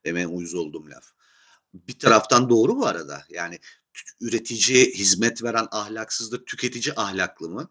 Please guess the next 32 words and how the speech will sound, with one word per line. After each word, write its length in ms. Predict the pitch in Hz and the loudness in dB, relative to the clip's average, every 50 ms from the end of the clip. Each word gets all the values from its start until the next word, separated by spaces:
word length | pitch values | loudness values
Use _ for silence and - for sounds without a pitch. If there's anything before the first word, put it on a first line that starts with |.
| _ _ _ - | _ _ _ -8
Yani 260 | 76 78 85 85 87 | -8 -6 -6 -8 -10
bu 100 | - - | -12 -6
toplumun 440 | - 113 98 - - 110 107 110 110 | -4 -4 -4 -4 -6 -8 -8 -4 -4
sadece 460 | - - 120 107 110 110 107 101 104 | 0 2 4 6 6 6 6 6 4
hizmet 420 | 92 104 101 101 120 156 151 - | 2 0 0 2 2 2 4 4
verenlerinin 520 | 135 120 110 104 98 95 95 90 85 87 85 | 4 4 4 4 2 0 -2 -6 -8 -10 -16
mi 100 | 90 87 | -16 -16
ahlakı 440 | 85 80 80 82 82 80 _ _ 78 | -16 -14 -12 -12 -12 -12 _ _ _
bozuluyor? 360 | 80 82 76 _ _ - 78 | -20 -20 -20 _ _ -20 -20
Bu 100 | - - | -20 -10
toplumsal 800 | - 117 110 - _ _ - 110 107 107 - - 170 180 175 165 | -8 -6 -6 -6 _ _ -12 -10 -6 -2 4 8 8 8 8 6
bir 60 | 151 | 4
çürümüşlük 960 | - - - 135 127 117 120 127 131 127 127 135 131 - - - 202 196 - - | 2 2 2 0 -2 -6 -8 -8 -12 -16 -14 -10 -8 -8 -8 -8 -12 -14 -8 -4
olduğu 360 | 120 110 104 98 95 101 87 | -4 -4 -4 -6 -8 -14 -12
için 240 | 87 - - 98 98 | -10 -8 -8 -8 -6
zaten 420 | 92 95 90 87 - 98 92 92 | -6 -6 -8 -6 -6 -6 -6 -6
bu 120 | 90 87 85 | -6 -8 -8
adamlar 500 | 80 82 80 76 78 80 78 78 73 71 | -8 -8 -12 -12 -12 -12 -12 -12 -12 -12
böyle. 300 | 73 67 62 62 60 _ _ _ _ _ _ _ _ _ _ _ _ _ _ _ _ _ _ _ _ _ _ _ _ _ _ | -14 -14 -14 -16 -18 _ _ _ _ _ _ _ _ _ _ _ _ _ _ _ _ _ _ _ _ _ _ _ _ _ _
Yani 180 | 87 92 85 78 | -14 -14 -14 -8
hizmet 400 | 90 120 117 123 135 156 147 151 | -2 -2 2 4 6 6 6 8
alanlar 480 | 151 143 143 143 139 165 214 254 220 | 8 8 8 8 8 6 6 6 6
da 80 | 202 - | 4 4
aşağı 340 | 113 - - - 101 98 - | 6 6 6 6 6 4 4
kalmadığı 500 | - 170 180 180 175 143 107 90 - 90 | 4 4 4 4 4 2 0 -2 -2 -2
için 280 | 87 82 - - 90 | -2 -2 -4 -6 -6
zaten 460 | 87 82 90 85 - - 90 85 80 80 | -8 -10 -10 -10 -12 -12 -14 -16 -16 _
biz 200 | 92 - - 85 | -18 -18 -18 -18
bugün 300 | 95 87 92 92 90 87 | -18 -18 -18 -18 -18 -20
bunlarla 420 | 98 95 90 87 85 85 85 82 | -20 -16 -12 -12 -10 -10 -12 -14
muhatap 420 | 82 80 80 78 _ - - _ | -16 -20 -20 -20 _ -20 -20 _
oluyoruz. 420 | - 78 73 71 65 - - - | -20 -16 -14 -16 -14 -14 -16 -18